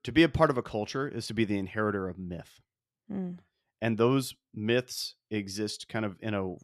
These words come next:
Speaker 1: world that you don't have access to. That's kind of what makes them myths is, you know, you're
Speaker 2: Yeah.
Speaker 1: grasping at, at things that you can't actually hold on to.
Speaker 2: Yeah.
Speaker 1: And you can be part of that cultural mythos, whether those myths are five thousand years old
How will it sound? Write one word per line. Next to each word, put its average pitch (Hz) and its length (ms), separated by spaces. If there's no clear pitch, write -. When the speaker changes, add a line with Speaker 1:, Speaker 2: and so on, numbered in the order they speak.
Speaker 1:
world 101 580
that 101 100
you 107 100
don't 98 200
have 98 140
access 90 380
to. 143 180
That's - 160
kind 101 160
of 95 60
what 95 160
makes 98 220
them 90 160
myths 90 260
is, 92 160
you 214 180
know, 233 80
you're 214 140
Speaker 2:
Yeah. 196 60
Speaker 1:
grasping 92 500
at, 87 180
at 95 120
things 98 360
that - 160
you 98 60
can't 95 300
actually - 480
hold 107 240
on 85 220
to. - 280
Speaker 2:
Yeah. 170 360
Speaker 1:
And 110 260
you 123 280
can 180 220
be 143 200
part 135 300
of 117 140
that 107 260
cultural 120 560
mythos, 104 760
whether 107 480
those 104 340
myths 107 400
are 90 380
five 90 380
thousand 104 420
years 139 220
old 170 280